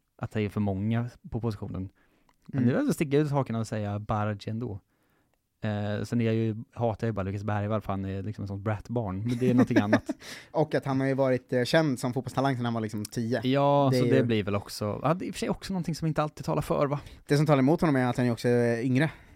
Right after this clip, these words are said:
Speaker 1: Mm.
Speaker 2: Eh, så att om fem år kanske inte han hunnit etablera sig än. För att
Speaker 1: Ja, nej,
Speaker 2: liksom
Speaker 1: ja, precis.
Speaker 2: Hugo
Speaker 1: Men
Speaker 2: Larsson och Kajusto någon till, eh, har
Speaker 1: Då är han ju
Speaker 2: kan
Speaker 1: tjugotvå
Speaker 2: prestera
Speaker 1: bara,
Speaker 2: liksom.
Speaker 1: och Bargi också för den delen.
Speaker 2: Mm.
Speaker 1: Men, eh, om det gills eller inte, det är ju,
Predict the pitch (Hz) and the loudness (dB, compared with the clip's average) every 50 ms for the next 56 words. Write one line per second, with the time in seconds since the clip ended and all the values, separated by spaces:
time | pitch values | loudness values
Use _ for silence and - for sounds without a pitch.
0 | - - - - - 127 127 127 135 123 123 120 - - 127 - - 151 139 127 | -20 -20 -20 -6 0 4 6 6 8 6 6 4 2 0 -4 -2 0 0 0 2
1 | - 151 151 151 135 143 131 120 135 120 131 123 123 120 120 127 123 120 110 131 | 4 4 2 4 2 0 -2 -2 -2 -2 0 0 2 2 0 0 0 0 -2 -2
2 | 113 123 120 123 117 117 - 156 127 104 104 104 101 - - - 135 123 120 117 | -4 -2 -2 0 -2 0 0 0 0 0 -2 -6 -10 -14 -2 2 4 6 6 6
3 | 120 117 113 120 120 120 123 123 120 120 117 117 120 - - 120 117 95 95 - | 6 4 6 6 6 6 6 6 6 4 4 2 0 -2 -6 -6 -6 -6 -6 -6
4 | - - 147 135 139 143 143 135 127 - - 131 131 127 - 143 139 143 147 131 | 4 6 6 8 10 10 10 8 8 6 4 0 0 2 2 4 4 4 4 2
5 | - - - - 151 135 123 117 113 110 113 113 110 110 110 110 107 104 113 110 | -2 -6 2 2 2 4 4 0 0 0 0 0 0 0 0 -2 -2 -2 -2 0
6 | 107 120 127 120 110 113 110 104 - 113 117 123 165 151 147 139 131 127 101 85 | 2 4 4 4 2 2 -2 -2 -4 -4 2 2 4 6 6 6 4 4 0 0
7 | 90 - - - 131 117 117 117 113 110 117 113 107 - - 120 107 107 98 92 | -2 -6 -6 -8 -4 0 2 2 2 2 0 -2 -2 -2 -6 -8 -6 -4 -6 -6
8 | 90 85 92 101 107 - _ - 120 120 120 113 104 104 101 101 101 98 101 101 | -6 -6 -8 -8 -10 -12 _ -2 -2 0 0 0 -2 -2 -2 -4 -4 -4 -4 -4
9 | 98 98 95 - _ _ _ _ _ _ - - - _ _ _ _ _ _ - | -4 -6 -8 -10 _ _ _ _ _ _ -16 -16 -16 _ _ _ _ _ _ -20
10 | _ _ _ _ - - - 113 107 98 107 110 107 107 104 104 110 110 107 - | _ _ _ _ -16 -12 -8 -8 -6 -4 -4 -2 -2 -2 -2 -2 -4 -6 -6 -6
11 | - 117 107 101 95 - 95 101 107 107 107 107 104 104 | -6 -6 -4 -6 -6 -8 -6 -4 -4 -2 -2 -2 -2 -4